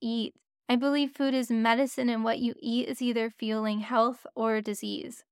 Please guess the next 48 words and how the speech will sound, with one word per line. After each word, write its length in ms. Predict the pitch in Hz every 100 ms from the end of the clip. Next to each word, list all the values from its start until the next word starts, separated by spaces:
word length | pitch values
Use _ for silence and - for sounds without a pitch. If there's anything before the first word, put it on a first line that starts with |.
| _ _
This 180 | 269 269
is 160 | 320 302
why 300 | 277 262 254
I 160 | -
am 200 | 233 233
passionate 680 | 240 - 262 269 - 285 262
about 240 | 233 233
eating 300 | - 254 247
clean 480 | 226 - 233 233 233
and 240 | - 226 240
living 280 | 254 277
a 60 | 269
healthy 400 | 226 220 220 226
lifestyle. 720 | 208 208 214 - - - 262 _ _
I 140 | 254 254
want 340 | 247 254 277
you 180 | 277 285
to 220 | - 247
feel 320 | - 247 226 214
great 400 | 214 208 202 240 339
so 200 | - -
you 200 | 262 269
can 240 | 285 311
do 160 | 277 262
what 180 | 262 247
God 240 | 214 220
has 180 | 240 208
called 400 | - - 214 214
you 120 | 214
to 140 | 208 202
do. 360 | 202 196 - - _
I 100 | 247
know 200 | 254 269
what 140 | 285 302
it's 200 | 294 -
like 180 | 277 254
to 120 | 262
have 200 | 254 233
sickness 460 | - 240 240 240 -
consume 480 | 240 233 - 233
your 100 | 233
life 280 | 220 214 220 -
and 200 | 233 226
stop 320 | - 226 220
you 140 | 240
from 240 | 240 254 240
truly 600 | - 226 233 226 226 -
living, 500 | 220 202 220 247